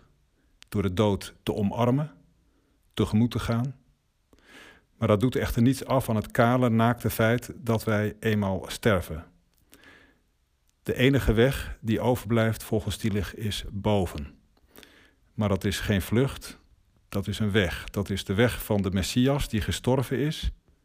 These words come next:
en met hem heel het oude bestaan. En daarin ligt volgens Tillich een troost, want dan is de opstanding ook het tevoorschijn komen van iets echt nieuws. Iets dat niet meer door de dood kan worden bedreigd.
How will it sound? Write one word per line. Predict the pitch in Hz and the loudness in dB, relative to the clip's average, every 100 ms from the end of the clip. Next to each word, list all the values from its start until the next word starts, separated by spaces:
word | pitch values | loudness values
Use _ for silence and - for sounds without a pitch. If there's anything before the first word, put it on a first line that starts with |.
| _ _ _ _ _ | _ _ _ _ _
en | - 107 104 | -4 2 4
met | 123 - | 2 2
hem | 123 143 | 0 2
heel | 113 90 123 101 | 0 0 2 2
het | 104 - - | -2 -6 -6
oude | - 123 131 | 0 2 2
bestaan. | 107 95 95 82 71 - _ _ _ _ _ _ _ _ _ _ _ _ _ | -2 -2 -2 -2 -6 -14 _ _ _ _ _ _ _ _ _ _ _ _ _
En | - 110 | -2 2
daarin | 104 113 120 | 6 6 6
ligt | 110 101 | 2 0
volgens | - 98 82 | 0 -2 -2
Tillich | - 117 87 | 0 0 0
een | 92 | -4
troost, | - 110 110 147 - - | 0 2 2 0 -8 -2
want | 110 104 - | -2 0 -4
dan | 107 113 117 | -2 2 2
is | 120 - | 0 -6
de | - | -4
opstanding | 151 120 - 110 110 120 | -4 -2 0 2 2 0
ook | - 135 - | -2 -4 -4
het | - - | -6 -8
tevoorschijn | - - 143 156 - 120 | -8 0 2 2 2 -2
komen | - 104 110 120 | 0 2 2 0
van | 117 | 0
iets | 117 - - | 0 -4 -6
echt | - 120 - | -2 -2 0
nieuws. | 131 113 78 - - _ _ _ _ _ _ - _ _ _ | 2 2 -2 -10 -16 _ _ _ _ _ _ -20 _ _ _
Iets | 139 - | -2 0
dat | - 107 | 0 2
niet | 139 135 | 0 2
meer | 131 123 | 2 2
door | 113 | 2
de | 104 | 0
dood | 92 113 117 | 2 2 2
kan | - | 0
worden | 107 101 | 0 0
bedreigd. | 87 82 76 73 - | -2 -4 -4 -8 -14